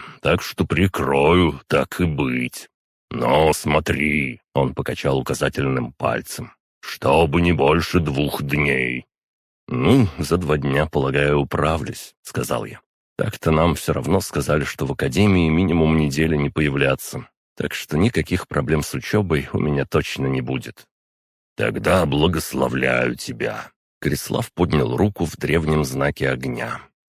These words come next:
«О своих людях нужно заботиться, и это правильно». И слово своё нужно держать. Тут я с тобой полностью согласен. И тогда сопутствующий вопрос. Я решил расставить уже все точки над «ё».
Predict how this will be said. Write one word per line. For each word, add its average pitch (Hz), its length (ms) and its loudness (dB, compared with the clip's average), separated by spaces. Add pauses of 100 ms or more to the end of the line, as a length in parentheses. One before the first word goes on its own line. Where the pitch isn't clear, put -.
(140)
«О 64 120 2
своих 76 560 -2
людях 82 500 0
нужно 78 400 2
заботиться, 71 1080 0
и 69 80 0
это 69 360 2
правильно». 60 840 -2 (420)
И - 80 -6
слово - 640 2
своё 67 340 0
нужно 73 400 0
держать. 64 720 -2 (300)
Тут 98 240 0
я 78 120 0
с - 100 -10
тобой 76 360 0
полностью 73 800 0
согласен. 60 1000 -4 (720)
И 69 220 0
тогда 80 400 2
сопутствующий - 960 -2
вопрос. 78 720 -2 (200)
Я 80 160 0
решил 85 380 -2
расставить - 560 -6
уже 85 180 0
все - 220 -4
точки - 420 -4
над 65 220 -4
«ё». 117 400 -6